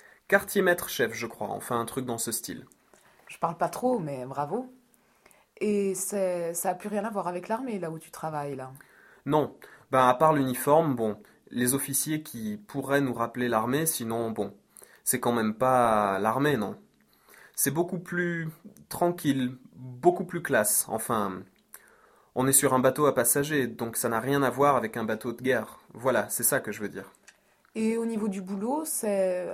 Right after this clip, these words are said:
Speaker 2: à bonne ambiance ?
Speaker 1: Très, très bonne ambiance.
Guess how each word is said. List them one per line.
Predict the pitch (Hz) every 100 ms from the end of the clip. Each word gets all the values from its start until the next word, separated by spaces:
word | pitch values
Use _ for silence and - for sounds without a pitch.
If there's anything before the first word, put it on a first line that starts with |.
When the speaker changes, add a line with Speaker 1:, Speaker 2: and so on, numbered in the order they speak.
| -
Speaker 2:
à | 185
bonne | 190 208
ambiance ? | 202 269 349 - - _ _ _ _ _ _ - - - - -
Speaker 1:
Très, | -
très | 185 156
bonne | 127 117
ambiance. | 107 98 - -